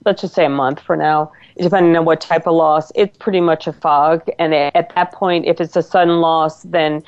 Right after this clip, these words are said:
the employee is not engaging, but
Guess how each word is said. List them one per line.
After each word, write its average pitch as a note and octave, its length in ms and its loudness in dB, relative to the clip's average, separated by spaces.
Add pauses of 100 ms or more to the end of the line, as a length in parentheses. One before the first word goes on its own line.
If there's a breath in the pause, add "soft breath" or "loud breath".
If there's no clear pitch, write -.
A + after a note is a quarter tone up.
(280 loud breath)
the F#3 80 2
employee F#3 480 2
is E3 120 0
not E3+ 300 -2
engaging, E3+ 680 0
but E3 240 -2